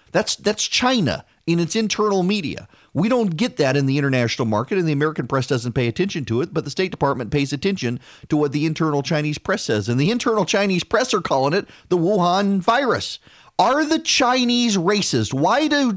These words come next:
why does China hate the Chinese people? Also, by the way, um, how arrogant is it of people to presume that if you call it the Chinese virus, that you're stigmatizing Asian people? That, that's, that's the attack.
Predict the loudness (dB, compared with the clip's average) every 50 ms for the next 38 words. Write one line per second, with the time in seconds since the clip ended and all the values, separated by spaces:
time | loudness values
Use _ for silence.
0 | -2 -2 0 2 2 2 2 2 2 0 0 -2 -2 -4 0 0 2 2 2 2
1 | 2 2 2 0 0 -4 -8 -16 -20 -20 -4 0 0 2 2 0 -2 -4 -2 -2
2 | -2 0 2 2 2 2 2 0 0 0 0 0 0 -2 -4 -8 -12 -4 0 0
3 | 2 2 2 2 0 2 2 2 2 2 2 2 2 2 2 2 0 -2 -6 -10
4 | -16 -20 -20 -4 0 2 2 4 2 2 0 0 -4 -6 _ -6 -2 0 2 2
5 | 0 0 -2 -2 0 0 2 0 0 0 0 0 0 -2 -2 -2 0 0 0 0
6 | 0 0 0 -2 -2 -2 -2 -4 -4 -2 -2 -2 -4 -2 -4 -4 -4 -2 -2 -2
7 | 0 0 0 0 0 2 2 2 2 0 -2 -4 -6 -12 -20 -4 -2 0 0 2
8 | 0 0 -2 -4 -4 -4 -4 -2 0 0 2 2 0 0 0 -2 -2 -2 -2 0
9 | 0 2 2 2 2 0 0 0 -2 0 0 2 2 2 2 2 2 0 0 -2
10 | -4 -10 -16 -18 _ -2 0 0 0 0 0 -2 0 -2 -2 -4 -4 -4 -4 -2
11 | 0 -2 -2 0 0 0 0 2 2 2 0 0 0 -2 _ 0 0 2 2 2
12 | 2 2 0 0 2 0 0 0 -2 -4 -4 -4 -4 -6 -4 -2 -2 -2 0 0
13 | -2 -2 -2 -4 -4 -2 -2 -2 -2 -2 -2 -2 -2 -2 -2 -2 -2 -2 -4